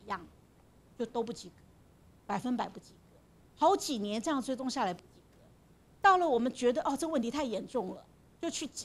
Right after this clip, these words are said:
就去监察院去澄清说，呃，或者是说去表达出我们认为卫福部食药署渎职了，他没有管理好所有的凉面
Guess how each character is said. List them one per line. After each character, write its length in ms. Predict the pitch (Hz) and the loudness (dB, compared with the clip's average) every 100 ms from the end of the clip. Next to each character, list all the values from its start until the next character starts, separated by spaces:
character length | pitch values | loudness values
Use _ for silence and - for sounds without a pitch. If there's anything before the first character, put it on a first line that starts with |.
| - - | -12 -10
就 100 | 370 | -8
去 140 | 320 | -6
监 200 | - 370 | -6 -6
察 240 | - 220 | -4 -2
院 300 | 214 277 247 - - - - - - - | 0 0 0 -4 -20 -20 -20 -20 -20 -8
去 140 | - 370 | -4 -2
澄 260 | - 233 | 0 -2
清 260 | 262 220 220 | -2 -4 -4
说， 360 | 202 254 240 - - | 0 2 2 -2 2
呃， 220 | 226 202 | 4 4
或 240 | - 359 339 | 2 0 0
者 120 | 240 | -2
是 160 | 277 | -6
说 260 | 254 254 254 | -2 0 0
去 120 | 240 | -2
表 340 | 277 254 208 233 | -4 2 2 0
达 240 | 185 180 | -6 -4
出 360 | - 277 262 262 - | -4 -4 -4 -6 -8
我 100 | - | 0
们 160 | 214 254 | 0 2
认 160 | 349 302 | 2 2
为 120 | 247 | 0
卫 160 | 320 | 0
福 180 | 285 220 | -2 -4
部 100 | 233 | -6
食 180 | - 208 | -4 0
药 160 | 233 214 | 2 2
署 200 | - 190 - - | 0 -8 -12 -2
渎 200 | 226 196 | 0 0
职 240 | - 202 | -4 -4
了， 280 | 196 220 - - - - - | 0 0 -2 -10 -20 -20 -2
他 80 | 370 | 2
没 240 | 339 392 | 2 2
有 180 | 403 311 | 0 0
管 360 | 214 214 208 254 | 0 -2 0 0
理 180 | 254 277 | 0 -2
好 340 | - 226 - - - | -4 -4 -6 -10 -12
所 200 | - 262 | 0 0
有 100 | 285 | 2
的 80 | 208 | -4
凉 160 | 196 | -6
面 300 | 202 262 208 | -4 -4 -4